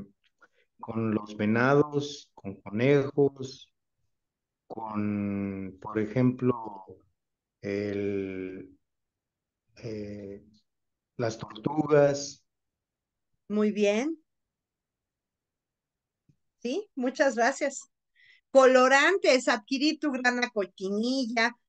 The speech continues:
Speaker 2: Adrián dice, dependía mucho, claro, de, de cada región va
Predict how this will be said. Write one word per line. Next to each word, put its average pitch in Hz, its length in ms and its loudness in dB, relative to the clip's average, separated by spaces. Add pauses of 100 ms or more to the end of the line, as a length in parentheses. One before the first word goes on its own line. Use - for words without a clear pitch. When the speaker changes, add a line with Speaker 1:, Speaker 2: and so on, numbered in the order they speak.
(160)
Speaker 2:
Adrián 285 360 4
dice, 330 260 4
dependía 262 500 2
mucho, 269 400 -2
claro, 294 520 0
de, 208 260 -2
de 202 300 2 (100)
cada 226 200 2
región 226 540 0
va 202 380 2